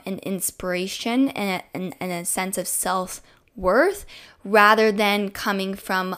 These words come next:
other people. So deconstructive goals are goals, ones that are not stemming from who you are, and they may be acquired because you heard someone else is doing that,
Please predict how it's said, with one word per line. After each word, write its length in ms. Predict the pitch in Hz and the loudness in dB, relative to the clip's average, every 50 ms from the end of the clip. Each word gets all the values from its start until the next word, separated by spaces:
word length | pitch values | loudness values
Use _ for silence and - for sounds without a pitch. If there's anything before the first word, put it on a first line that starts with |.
| - | -4
other 300 | - 190 190 185 185 185 | -2 -2 0 0 0 -2
people. 600 | 180 - - - - 185 185 - 175 160 151 160 180 | -2 -4 -8 -6 -6 -6 -6 -4 -6 -6 -6 -4 -6
So 340 | - - 175 175 170 165 - - - - - - - _ _ _ _ _ - | -6 -6 -6 -6 -6 -8 -10 -16 -20 -20 -20 -20 -20 _ _ _ _ _ -2
deconstructive 800 | - 247 254 254 - 240 226 - - 214 190 185 - 202 185 - | 2 2 2 2 0 -4 -2 0 0 0 0 0 0 -4 -4 -2
goals 400 | - 185 180 175 175 175 175 175 - - | 2 2 2 4 2 0 -2 -4 -6 -4
are 160 | 165 175 180 | -2 -2 -2
goals, 460 | 170 - 185 175 180 180 185 190 - - - | -2 -2 -2 -2 0 -2 -4 -4 -10 -14 -14
ones 480 | - 185 185 180 180 175 180 190 196 - | -8 -4 -2 -2 -2 -2 -4 -4 -4 -2
that 380 | 185 180 175 175 175 - - - - | 0 0 0 0 -2 -6 -10 -12 -6
are 260 | - 185 185 175 180 | -4 -2 -2 -2 -2
not 380 | 180 185 190 202 208 214 - - | -2 0 2 4 4 4 2 0
stemming 380 | - - 220 196 196 190 190 180 | -2 0 0 0 0 0 -4 -6
from 260 | - - 196 180 185 | -6 -8 -8 -8 -8
who 180 | - - 202 | -6 -4 -2
you 260 | 190 175 175 175 175 180 | -2 -2 -2 -2 -2 0
are, 280 | 175 170 175 175 170 - | 0 2 0 0 0 -2
and 160 | - 180 180 | -4 -6 -6
they 120 | 175 175 175 | -6 -6 -6
may 220 | 180 180 180 180 | -6 -6 -6 -8
be 320 | 180 175 175 170 170 165 - - - - - | -8 -8 -8 -8 -8 -10 -10 -16 -18 -12 -8
acquired 540 | - 196 - - - 185 175 175 180 185 180 | -8 -8 -4 0 2 2 2 2 0 -2 -4
because 340 | 180 - - 214 185 165 | -6 -6 -6 -10 -8 -8
you 120 | 175 170 185 | -8 -10 -10
heard 320 | 185 190 175 175 175 - | -8 -6 -6 -6 -4 -6
someone 340 | - - 185 185 180 185 165 | -6 -6 -6 -6 -6 -8 -6
else 320 | - - 165 165 - - | -4 -4 -4 -4 -4 -6
is 140 | 185 175 185 | -8 -8 -10
doing 320 | - - 170 160 165 165 165 | -10 -10 -10 -8 -8 -10 -10
that, 340 | 165 151 143 - - - | -10 -10 -10 -10 -12 -12